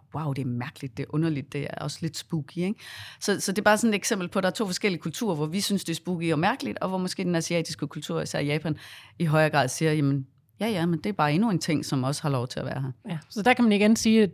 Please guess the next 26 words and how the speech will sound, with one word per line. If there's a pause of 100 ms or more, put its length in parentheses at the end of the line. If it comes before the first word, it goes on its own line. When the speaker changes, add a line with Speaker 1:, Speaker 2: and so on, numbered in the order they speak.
(140)
Speaker 2:
te-,
den
teknologiske
udvikling,
der
er
ikke,
der
er
ikke
noget
facit (140)
Speaker 1:
Mm-mm. (100)
Speaker 2:
for,
hvornår
noget
er
etisk (120)
og
moralsk
korrekt,
fordi
det
er
så (400)
diverst,